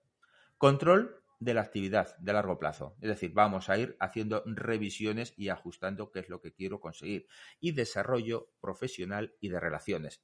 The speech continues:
es decir, tenemos que formarnos, tenemos que prepararnos, tenemos que crecer y, sobre todo, tenemos que estar en los lugares donde debemos de estar para que nuestro negocio funcione. Fíjate que, además, una buena parte de todas estas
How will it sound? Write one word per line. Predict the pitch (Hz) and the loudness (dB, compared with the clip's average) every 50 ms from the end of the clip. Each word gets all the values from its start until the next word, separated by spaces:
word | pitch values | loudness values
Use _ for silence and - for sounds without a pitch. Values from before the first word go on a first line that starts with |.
| _ | _
es | - 101 92 | -12 -10 -8
decir, | 98 - - 90 80 _ - _ _ _ _ _ _ | -8 -8 -8 -10 -10 _ -20 _ _ _ _ _ _
tenemos | _ 90 90 104 104 95 - | _ -2 0 0 -2 -2 0
que | - - | 0 -2
formarnos, | - - - 80 76 80 101 110 113 120 139 165 - | -2 -2 -6 -6 -2 2 0 0 2 0 -6 -6 -6
tenemos | _ - 78 78 78 82 - | _ -10 -8 -8 -10 -10 -10
que | - 85 80 | -10 -10 -10
prepararnos, | - - 104 101 - - 82 85 87 90 92 95 95 104 110 - | -4 -2 -2 -2 -2 -2 -2 -2 -2 -2 -4 -6 -6 -6 -6 -6
tenemos | - 85 90 95 | -8 -8 -8 -6
que | - 110 | -8 -10
crecer | 104 113 113 104 110 113 - - | -4 -4 -4 -2 -2 -4 -2 -2
y, | 175 156 | -4 -4
sobre | - - 135 110 104 92 | 0 -2 -2 -2 -2 -4
todo, | - 113 110 123 135 139 - _ _ _ _ | -2 -2 -2 -2 -4 -6 -10 _ _ _ _
tenemos | - 98 92 92 101 98 95 98 101 - _ | -2 -2 0 0 0 -2 -2 -4 -6 -8 _
que | - 98 104 - - - | -6 -6 -6 -6 -8 -16
estar | 90 - - - 113 104 104 - - _ _ _ _ _ | -20 -18 0 4 4 4 4 2 -8 _ _ _ _ _
en | 110 139 | -4 -4
los | 165 156 | -2 -2
lugares | 120 98 90 98 98 95 98 107 - - _ _ | -4 -4 -4 -2 -2 -2 -4 -6 -8 -12 _ _
donde | - 101 92 95 92 90 95 90 | -12 -6 -4 -4 -4 -2 -4 -4
debemos | 87 90 85 - 123 131 127 101 90 87 | -4 -6 -6 -4 -6 -4 -4 -6 -6 -6
de | 90 90 | -8 -12
estar | - - 104 113 127 - | -8 -4 -4 -4 -4 -4
para | _ 98 92 87 | _ -6 -6 -4
que | - 87 | -6 -8
nuestro | 85 85 - - - 82 | -12 -12 -12 -12 -10 -10
negocio | 85 85 101 104 - - 123 123 | -6 -6 -6 -6 -4 -6 -6 -6
funcione. | - - 87 85 - - 87 78 71 71 _ _ _ - - _ | -6 -8 -14 -12 -8 -8 -8 -8 -8 -12 _ _ _ -20 -12 _
Fíjate | - 156 160 170 175 175 | -4 0 0 2 0 2
que, | 156 147 | 2 2
además, | 127 139 151 147 - - | 2 2 2 0 0 -4
una | 117 120 123 139 | -4 0 0 2
buena | 135 135 131 135 131 - | 2 4 4 2 4 4
parte | 151 147 139 - 98 | 2 2 2 0 -2
de | 95 92 | -2 -2
todas | - - 120 120 117 | -2 -2 -2 0 0
estas | 135 127 - 147 160 - | -2 -2 -2 -2 -4 -4